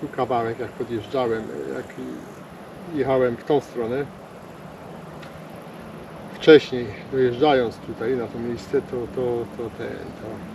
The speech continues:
po piachu i to pod, pod górkę taką około, no, osiem,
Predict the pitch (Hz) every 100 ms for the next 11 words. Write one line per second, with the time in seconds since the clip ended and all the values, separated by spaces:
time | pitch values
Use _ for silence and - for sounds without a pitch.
0 | - - - - - - - - 127 120
1 | 117 110 107 - 117 - 113 - 117 131
2 | 123 - 104 120 110 113 107 - - -
3 | - - - - - - 117 - 107 104
4 | 107 101 - - - - - - - -
5 | - - - - - - 143 135 120 135
6 | 123